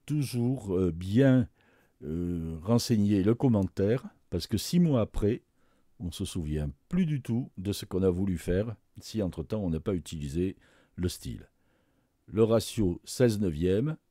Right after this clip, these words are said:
et les options, on ne s'en soucie pas, on n'y viendra que très, très tard. Et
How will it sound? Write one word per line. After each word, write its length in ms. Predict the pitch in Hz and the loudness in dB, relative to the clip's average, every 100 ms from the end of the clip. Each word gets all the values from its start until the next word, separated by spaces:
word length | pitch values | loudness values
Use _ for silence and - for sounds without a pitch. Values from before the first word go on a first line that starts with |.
| _ | _
et 100 | 113 | 2
les 240 | 127 120 | 4 4
options, 540 | 107 - - 104 135 170 _ _ _ - | 0 -2 -4 -2 -2 -6 _ _ _ 0
on 340 | 135 165 151 | 2 2 2
ne 180 | 107 117 | 2 2
s'en 300 | - 110 117 | 0 -2 -2
soucie 480 | - 117 104 - 82 | -2 -6 -6 -8 -8
pas, 300 | - 87 104 _ _ _ _ _ | -4 -4 -6 _ _ _ _ _
on 400 | - 67 67 73 | -10 -8 -6 -4
n'y 120 | 80 | -4
viendra 480 | 82 80 82 85 107 | -4 -2 -4 -2 -4
que 160 | 110 76 | -4 -8
très, 300 | 69 - 104 | -8 -4 -4
très 220 | - 78 | -2 -8
tard. 600 | - - - - - - _ _ _ _ - _ _ _ _ _ _ _ _ _ _ _ _ _ _ _ _ _ _ _ - | -6 -14 -14 -20 -20 -20 _ _ _ _ -20 _ _ _ _ _ _ _ _ _ _ _ _ _ _ _ _ _ _ _ -6
Et 200 | 147 | -6